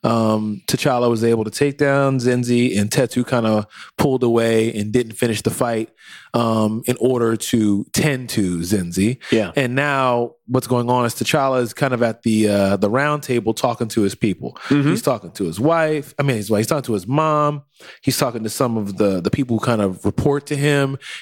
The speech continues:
Speaker 1: They're just throwing down, like, some information. And the bottom line is like, "Look,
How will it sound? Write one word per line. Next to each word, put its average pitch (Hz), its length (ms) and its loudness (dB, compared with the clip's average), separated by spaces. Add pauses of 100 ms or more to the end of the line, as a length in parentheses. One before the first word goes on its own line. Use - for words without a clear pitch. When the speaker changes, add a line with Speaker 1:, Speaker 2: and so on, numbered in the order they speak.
Speaker 1:
They're 135 100 4
just 117 240 -2 (400)
throwing 135 340 0
down, 131 360 2
like, 120 160 2
some 120 140 -2
information. 117 540 0
And 107 80 0
the 104 40 2
bottom 123 300 0
line 123 220 2
is 107 120 -4
like, 104 120 -2
"Look, 127 340 0